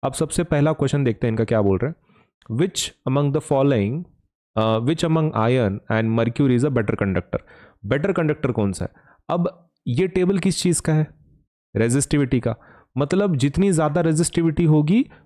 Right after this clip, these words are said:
उतनी उसकी कंडक्टिविटी खराब होगी, है ना? मतलब हमको सिर्फ कंपेयर करना है आयरन और मर्क्यूरी को। तो आयरन और मर्क्यूरी मतलब कौन है? These two, मतलब ये वाला वैल्यू, है ना? This one।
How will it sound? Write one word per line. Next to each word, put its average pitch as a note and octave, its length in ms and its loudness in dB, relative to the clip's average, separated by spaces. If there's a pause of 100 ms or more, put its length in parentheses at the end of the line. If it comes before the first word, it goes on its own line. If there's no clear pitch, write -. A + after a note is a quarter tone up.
(220)
उतनी G3+ 300 2
उसकी G3+ 240 0
कंडक्टिविटी F3+ 720 0 (140)
खराब C3 280 2
होगी, F#2 320 0 (220)
है D#3+ 60 2
ना? G#3 300 -2 (320)
मतलब D#3+ 400 -2 (580)
हमको C3+ 240 0
सिर्फ D#3+ 180 -2
कंपेयर D3+ 320 -2
करना G#2+ 280 0
है F#2 60 2
आयरन A#2+ 240 2
और A#2+ 100 2
मर्क्यूरी G2 440 2
को। - 200 -8 (240)
तो A2+ 80 2
आयरन A#2+ 280 2
और D3+ 100 0
मर्क्यूरी C#3+ 400 2
मतलब C3+ 280 0
कौन B2 220 0
है? B2+ 120 -4 (800)
These A#2+ 260 2
two, - 200 -4 (1500)
मतलब A2 380 -2 (280)
ये A2+ 200 2
वाला C#3+ 220 2
वैल्यू, C#3+ 300 2 (840)
है C3 40 0
ना? E3 100 -2 (360)
This A#2+ 260 -2
one। D3 140 0